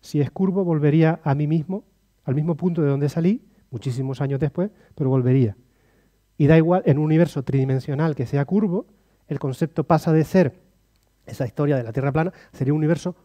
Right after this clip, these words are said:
curvo en tres dimensiones, de forma que da igual que me mueva hacia adelante o hacia atrás, hacia la izquierda o hacia la derecha, que es lo que pasa en la Tierra, sino además en la vertical o hacia abajo. Volvería por el mismo, volvería al mismo sitio.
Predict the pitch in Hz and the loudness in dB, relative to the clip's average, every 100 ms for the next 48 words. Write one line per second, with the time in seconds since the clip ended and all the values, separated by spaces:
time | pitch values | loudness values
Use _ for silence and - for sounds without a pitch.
0 | _ 226 262 160 139 135 147 156 156 185 | _ 2 2 2 -4 -2 -2 -2 -2 -2
1 | 190 - _ _ 139 175 165 127 127 131 | -2 -4 _ _ -2 0 0 0 -2 -4
2 | - _ _ _ _ _ _ _ 143 151 | -10 _ _ _ _ _ _ _ -2 2
3 | 175 170 143 139 156 175 131 - 123 147 | 4 2 2 0 2 2 2 -2 -6 -2
4 | 131 135 170 180 139 123 123 - 127 175 | -2 0 0 0 -4 -4 -6 -6 -4 -2
5 | 160 139 127 123 - 170 160 135 151 147 | 0 -2 -4 -6 0 0 0 -2 -2 0
6 | 151 185 - 110 _ _ 120 131 135 135 | 0 0 -2 -12 _ _ -8 -4 -2 0
7 | 156 151 147 208 220 - - 185 151 151 | 0 0 2 0 -2 -10 0 4 4 4
8 | 180 185 - _ _ - 151 151 147 151 | 2 0 -8 _ _ -4 2 2 2 0
9 | 156 170 185 226 _ _ _ _ - 135 | 2 2 2 -2 _ _ _ _ -6 -4
10 | 135 123 - _ _ 147 131 127 135 127 | -4 -12 -16 _ _ -8 -4 0 0 0
11 | 123 113 127 - _ - 135 135 139 135 | -6 -6 -12 -14 _ -6 -2 0 0 -2
12 | 117 - 110 | -8 -12 -18